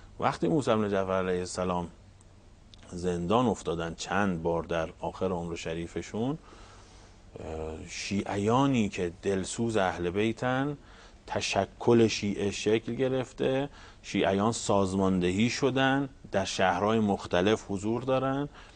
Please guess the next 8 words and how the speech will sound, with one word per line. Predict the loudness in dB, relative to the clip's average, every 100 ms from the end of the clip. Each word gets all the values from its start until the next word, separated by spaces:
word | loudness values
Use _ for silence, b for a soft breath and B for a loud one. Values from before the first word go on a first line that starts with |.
| B B B B
اه، | -6 -4 -2 -2
عرض | 0 -2 -2
کنم | 0 2 2
که | 0
ثروتی | -4 -4 2 4 4 4 2 2
به | 2 2
دست | 0 -2 -2
اومده، | 0 0 0 0 0 -2